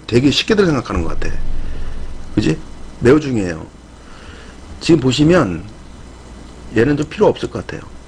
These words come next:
이 차트 옆으로 놓을게요. 그냥 옆으로 놓고 얘를, 어, 그냥 이렇게 해서 강의를, 설명을 드릴게요. 그리고 요거, 요거 말고 다른 거 봅시다. 요거, 요거 좀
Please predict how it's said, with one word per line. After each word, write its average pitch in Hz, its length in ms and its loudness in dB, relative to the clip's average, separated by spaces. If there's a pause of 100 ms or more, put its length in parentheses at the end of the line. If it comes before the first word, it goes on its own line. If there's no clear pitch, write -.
(200)
이 98 140 2
차트 160 380 2
옆으로 101 260 0
놓을게요. - 260 -6
그냥 - 160 -14 (120)
옆으로 - 280 -6
놓고 143 460 0 (1200)
얘를, 104 340 2 (1080)
어, 92 160 -4
그냥 113 160 4
이렇게 113 220 2
해서 104 200 -2 (140)
강의를, 92 380 -6
설명을 127 380 0
드릴게요. - 360 -10 (760)
그리고 143 340 6
요거, - 140 2
요거 123 180 2
말고 117 220 4
다른 135 200 2
거 98 60 0
봅시다. - 340 -10
요거, 76 180 -4
요거 113 240 4
좀 131 160 2